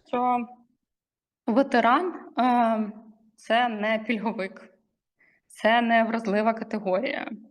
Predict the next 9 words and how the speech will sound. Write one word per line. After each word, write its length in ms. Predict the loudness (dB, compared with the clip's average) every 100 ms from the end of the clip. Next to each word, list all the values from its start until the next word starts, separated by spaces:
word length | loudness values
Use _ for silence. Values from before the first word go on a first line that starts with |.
| _ _ -20 _
Це 440 | -8 2 4 6 4
не 520 | 4 2 2 -4 -6
прихований 600 | -4 -2 0 2 0 -4
від 120 | -6 -10
суспільства 500 | -10 -4 -4 -2 -2
людина 360 | 0 0 0
з 80 | 2
інвалідністю, 640 | 2 2 -2 -2 -4 -4 -4
як, 340 | -4 -6